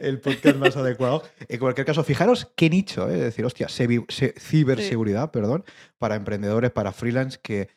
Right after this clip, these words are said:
Speaker 1: eh, saltan a
Speaker 2: Ujú.
Speaker 1: internet con su negocio y dice, "Venga, va, voy a montar mi negocio, voy a montar mi plataforma web, mi membresía, mi e-commerce, mi, en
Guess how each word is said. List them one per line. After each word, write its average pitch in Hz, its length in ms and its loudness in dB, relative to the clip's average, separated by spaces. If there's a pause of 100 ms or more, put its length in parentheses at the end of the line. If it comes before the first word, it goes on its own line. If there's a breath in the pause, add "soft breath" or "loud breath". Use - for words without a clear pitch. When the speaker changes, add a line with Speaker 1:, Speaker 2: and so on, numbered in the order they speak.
(220)
Speaker 1:
eh, 95 200 -4
saltan 123 280 0
a 123 40 0
Speaker 2:
Ujú. - 40 -2
Speaker 1:
internet 113 420 -4 (220)
con 101 160 -12
su - 100 -8
negocio 117 420 0
y 135 40 0
dice, 98 160 -4
"Venga, 98 260 -4
va, 110 160 0
voy 110 140 -2
a 107 40 -2
montar 104 300 -6
mi 95 100 -10
negocio, 131 440 2
voy 113 60 0
a - 20 0
montar 104 180 -4
mi 98 80 -4
plataforma 90 400 -8
web, 127 180 0
mi 131 120 -2
membresía, 104 580 -6
mi 95 300 -10
e-commerce, 113 580 -8
mi, 101 280 -10
en 92 340 -18